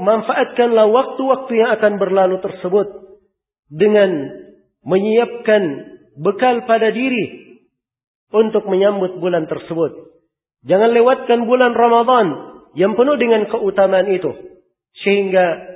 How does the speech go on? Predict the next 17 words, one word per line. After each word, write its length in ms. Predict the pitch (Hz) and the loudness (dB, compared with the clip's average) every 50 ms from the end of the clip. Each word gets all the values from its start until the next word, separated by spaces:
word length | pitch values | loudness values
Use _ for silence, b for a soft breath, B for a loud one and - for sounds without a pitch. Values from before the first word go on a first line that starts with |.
| - _ _ _ _ _ _ - - | -20 _ _ _ _ _ _ -14 -8
seorang 400 | 202 208 208 196 202 196 185 180 | -4 -2 0 2 2 0 0 0
kadang 320 | 202 196 185 196 185 185 185 | 0 0 2 2 0 0 -2
keluar 320 | 202 208 196 185 185 165 | -4 -2 0 0 0 2
darinya 440 | 165 180 180 185 190 180 180 180 175 170 156 - - - - B B B B | 2 0 0 0 0 0 0 2 2 0 -2 -4 -10 -16 -18 B B B B
bukannya 440 | 151 170 220 - 240 233 226 220 214 | -8 -6 -2 0 0 0 0 0 0
membawa 400 | 202 202 196 190 190 185 180 175 180 | 0 0 0 2 2 2 2 2 0
pahala, 460 | - 170 170 175 170 165 160 151 151 | -2 -2 0 0 0 0 0 -2 -2
tetapi 320 | - 151 - 160 156 165 | -4 -6 -6 -4 -4 -4
membawa 480 | 160 160 156 156 156 160 156 147 143 147 | -4 -2 -2 -2 -2 -2 -2 -2 -4 -6
kerugian. 680 | - 156 151 147 135 143 160 160 135 120 113 110 - - _ _ _ _ _ _ - | -8 -8 -8 -8 -8 -6 -6 -4 -4 -6 -8 -12 -18 -20 _ _ _ _ _ _ -6
Karena 240 | - 247 269 254 - | -2 0 0 0 0
tidak 240 | 269 262 277 240 | 0 0 0 2
beruntung 480 | 220 254 269 269 247 - - 214 202 226 | 2 2 2 2 0 0 0 0 0 2
orang 240 | - 233 240 247 247 | 2 2 2 4 4
yang 160 | 247 240 233 | 4 2 2
Ramadan 560 | 220 220 226 214 214 214 208 220 214 196 190 | 2 2 2 2 2 2 4 4 2 2 2
berlalu 520 | 180 185 180 190 196 202 226 226 214 202 | 0 -2 0 2 2 2 4 2 2 0